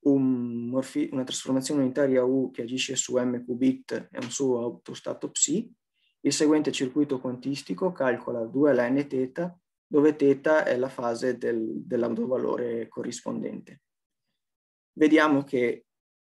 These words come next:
innanzitutto a un primo sguardo il circuito risulta essere simile a quello dell'Hidden Subgroup Probe. La differenza sostanziale è che il secondo registro, al posto di essere settato inizialmente come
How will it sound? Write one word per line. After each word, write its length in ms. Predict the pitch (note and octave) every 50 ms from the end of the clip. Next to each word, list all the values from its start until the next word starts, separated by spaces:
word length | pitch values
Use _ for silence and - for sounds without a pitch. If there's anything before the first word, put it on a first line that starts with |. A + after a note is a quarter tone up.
| _ _ C3+
innanzitutto 580 | C#3 C#3 C3+ - C3+ - D3+ D3+ D3+ - D3
a 40 | C3+
un 120 | C3 A#2+
primo 240 | A#2+ C3+ C3+ C3 C3
sguardo 420 | B2 - C3 B2+ C3 C3 C3 B2 B2
il 80 | A#2+
circuito 680 | - - B2 - D3+ D3+ D3 D3 C#3+ B2+ B2 - - _ _
risulta 460 | - B2+ B2+ B2+ B2+ C#3+ C#3+ C#3 C#3 C3+
essere 300 | C3+ C3+ - C#3 B2+ B2+
simile 560 | - - - C#3+ C#3 C#3+ C#3+ C3+ B2+ A#2+ A#2
a 80 | A#2 A#2
quello 360 | - B2+ B2 B2 B2 A#2+ A#2
dell'Hidden 400 | A2+ A#2 A2+ B2 B2 B2 B2 A#2+
Subgroup 420 | A#2+ - - - - - - -
Probe. 460 | _ - C3 C3+ C#3+ F3 G#3 B3 - - _ _ _ _ _ _ _ _ _ _ _ _ _ _ -
La 100 | C3+ C#3
differenza 580 | C#3+ D3+ C#3+ - D3+ D3 C#3+ D3 D3 C#3+ B2+ A#2
sostanziale 1000 | - - B2+ - - - A#2+ B2 - C3 C3+ C3+ C3 A#2+ A2+ A2 - - - - _ _ _
è 140 | - B2
che 380 | A#2+ - - A#2+ B2 - - _ _
il 160 | - D3 D#3
secondo 460 | - - D3+ C#3+ - D3+ D#3 D3+ D#3
registro, 520 | D3 C#3 C3 C3+ C#3+ D3 C#3+ - - C3+ B2
al 120 | A#2+ A#2+
posto 300 | B2+ C3+ C#3+ - - C#3+
di 80 | B2+ B2+
essere 420 | B2+ C3 - - C#3 B2+ B2+ A#2+
settato 560 | - - B2 A#2+ - - B2 A#2+ B2+ B2+ B2
inizialmente 720 | A#2+ B2 B2 B2 - B2+ A#2+ B2 B2+ B2+ C3 C3 - B2
come 420 | A#2 - B2 A#2 A#2 A#2 A#2 -